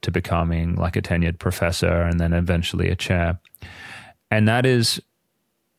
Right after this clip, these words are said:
and you're evaluated based on your publications and your com-, and your, and your, and your research, right? And the most valuable, um, research that someone can do is, uh, clinical trials.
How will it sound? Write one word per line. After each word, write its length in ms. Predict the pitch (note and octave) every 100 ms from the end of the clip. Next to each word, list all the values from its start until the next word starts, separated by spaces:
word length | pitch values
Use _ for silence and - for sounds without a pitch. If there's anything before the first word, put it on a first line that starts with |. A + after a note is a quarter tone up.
| -
and 140 | A#2+
you're 200 | A2+ A#2
evaluated 720 | A2+ G2+ G#2 A#2+ G#2 F#2+ F#2 F2
based 320 | F2+ F2 F#2+
on 180 | F2+ F2+
your 100 | F2
publications 920 | - F#2 F2+ - F2+ F2+ F2+ F2 F2
and 140 | F2+
your 100 | E2+
com-, 220 | E2+ F2+ -
and 220 | - F2
your, 180 | F2 E2+
and 120 | E2+ F2
your, 220 | F2 F2 - - - -
and 500 | F#2+ F2+ F2 F2+ F2
your 140 | G#2+ F#2+
research, 640 | A2+ C#3 - - - - -
right? 260 | G2 F#2 - - - - - _
And 240 | B2+ A#2+ G#2
the 160 | C3+
most 380 | C#3 C3 D3+ -
valuable, 1160 | G2+ G2 G2+ A#2 A2+ G2 F#2 F#2 F#2 F#2 C#3 - _ _ _ _ -
um, 640 | F#2+ G2+ F#2 F2+ F2+ F2 -
research 520 | G2+ G2+ - F#2+ -
that 120 | -
someone 300 | - F#2 F2+
can 160 | F#2+ F#2
do 420 | G2 F#2 F2 F2+
is, 300 | - F2 E2+
uh, 240 | F2 E2+ E2+ -
clinical 260 | B2+ B2
trials. 460 | A2+ C#3 A#2+ -